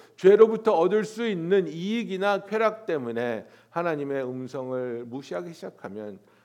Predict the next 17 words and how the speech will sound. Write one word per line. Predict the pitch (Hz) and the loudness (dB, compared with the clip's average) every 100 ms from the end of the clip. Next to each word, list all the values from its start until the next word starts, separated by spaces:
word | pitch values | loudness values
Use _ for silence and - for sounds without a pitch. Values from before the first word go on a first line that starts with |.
| _ | _
하나님께서는 | - 160 170 180 175 175 143 127 135 147 87 _ _ _ _ _ _ _ | -12 -6 -4 -4 -6 -6 -8 -8 -10 -12 -16 _ _ _ _ _ _ _
사랑하는 | _ - 185 185 180 180 160 | _ -8 -4 -4 -4 -4 -6
아들을 | 139 143 147 135 | -6 -6 -8 -6
위해서 | 113 104 143 113 110 | -8 -8 -8 -8 -8
채찍을 | - 202 202 196 185 170 | -10 -10 -10 -8 -8 -6
드는 | 147 151 156 | -8 -10 -10
아버지의 | 113 113 110 113 113 | -12 -12 -10 -8 -8
마음으로 | 110 90 90 87 92 87 85 _ _ _ _ _ | -10 -14 -16 -18 -20 -20 -20 _ _ _ _ _
우리에게 | 123 127 143 107 92 95 110 - _ _ - | -10 -6 -6 -6 -8 -12 -12 -16 _ _ -20
강하게, | - 117 139 139 101 76 _ _ _ _ _ _ _ _ _ _ | -14 -10 -10 -10 -12 -16 _ _ _ _ _ _ _ _ _ _
엄하게 | 110 139 151 139 87 82 73 _ _ _ _ | -10 -8 -8 -8 -10 -16 -20 _ _ _ _
다가온다는 | 113 120 123 110 98 98 101 | -10 -6 -6 -8 -10 -14 -16
사실을 | - 131 - 107 101 - | -20 -20 -18 -16 -16 -18
알아야 | 92 98 92 | -20 -20 -20
하는 | - 131 139 | -20 -20 -20
겁니다. | 135 123 _ _ _ _ _ _ _ _ _ _ _ _ _ - | -20 _ _ _ _ _ _ _ _ _ _ _ _ _ _ -8
우리가 | 151 175 180 175 123 - | -6 -2 -2 -2 -4 -12